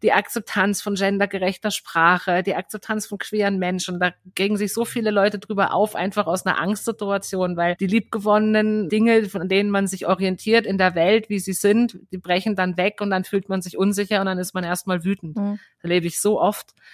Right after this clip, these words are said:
Speaker 1: Und es ist auch keine Schande, sich das selber einzugestehen. Das passiert mir selber oft. Ich stand, war selber an diesem Punkt, dann habe ich über mich selber reflektiert, war auch ein Prozess von ein, zwei Jahren, habe festgestellt, okay, alles klar, hab mich geirrt.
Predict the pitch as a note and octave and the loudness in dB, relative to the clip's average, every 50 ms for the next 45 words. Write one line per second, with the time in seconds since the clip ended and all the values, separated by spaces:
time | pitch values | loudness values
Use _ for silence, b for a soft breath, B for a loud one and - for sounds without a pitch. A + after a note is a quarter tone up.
0 | B B B B - E3 F3+ F3 F3+ F3+ F3+ G#3 G3 E3+ D#3+ F#3 F3+ E3 D#3+ - | B B B B 0 2 2 2 2 0 -2 0 0 2 2 2 2 0 -2 -4
1 | - G3 F3 G3+ G#3+ G#3 - - F#3+ F3+ A3 A#3 A3 F#3+ G3 F#3 - - F#3+ - | 0 2 2 4 2 0 0 2 2 2 2 2 0 0 -4 -8 -10 -10 -8 -4
2 | - E3 F3+ G3 F#3 F3+ - D#3 F3 G#3+ A3 - C4+ A#3+ B3 A3+ - - - E3+ | -2 0 0 2 0 0 0 0 -2 -2 -2 -4 -6 -6 -6 -6 -6 -6 -4 -4
3 | E3 D#3+ D#3+ E3+ - - - G#3 F3+ - A3 G3+ G#3 G#3+ F#3+ D#3 F#3+ F3 F3 A3 | -4 -4 -6 -8 -12 -2 0 2 4 4 4 4 4 2 2 4 4 6 6 6
4 | D4 D#4 F4 D#4+ C#4 - - F#3 F#3 E3+ - - G3 - - G#3+ A3 G#3+ F#3 F#3 | 6 6 4 2 2 2 4 2 2 2 0 -4 -4 0 2 2 2 2 2 0
5 | G3 G3+ F#3 F#3 F3+ F#3 B3 C4+ C#4+ A#3 A3+ G#3 F#3+ F#3 - F#3+ F3 - - G3 | 0 2 2 4 4 4 6 4 4 4 2 0 -2 -4 -4 -6 -6 -2 0 0
6 | F#3+ F#3+ F3+ - F3+ F3+ F#3 F#3+ F3+ F3 - F#3 E3+ F3+ F3 - F3 E3 F3+ F3 | 0 0 0 -2 -2 -2 -2 -2 -2 -2 -4 -2 -2 -4 -4 0 0 0 2 0
7 | F#3 F3 F#3 F#3 F3+ - F3+ F#3 - - - - A3 B3 D4+ - B B B B | 0 0 -2 -2 -2 -4 -8 -10 -10 -10 -4 0 2 2 0 0 B B B B
8 | B B B - D#3 D3+ F3+ A3+ B3+ - - - B3+ - - B3+ B3 - - A#3+ | B B B 4 6 6 6 6 2 0 0 -2 -2 0 2 0 0 0 -4 -6
9 | G3 F#3+ G3+ A3+ A#3 - - - G#3+ A3 G#3 G3+ G#3+ A3+ A#3 A3 G#3+ G#3 - G#3+ | -4 -2 0 0 -2 -2 -2 -2 0 2 2 4 4 2 2 0 -2 -2 -2 -4
10 | G#3 G#3 - - G#3+ - - - G3+ G#3 G#3+ G#3 B B B B B B B B | -4 -4 -6 -8 -10 -8 -4 -2 0 0 0 -2 B B B B B B B B
11 | B - - A3 - B3+ C#4 D4+ C4+ G#3 F#3+ - _ _ _ _ - - - - | B -8 -8 -4 0 2 4 4 4 2 0 -4 _ _ _ _ -2 -2 -2 -2
12 | - - - B3 B3+ A#3 G#3 G3+ G3+ - - - A3 C#4 C4+ | -2 0 2 4 4 4 4 0 -2 -4 -2 -2 0 -2 -2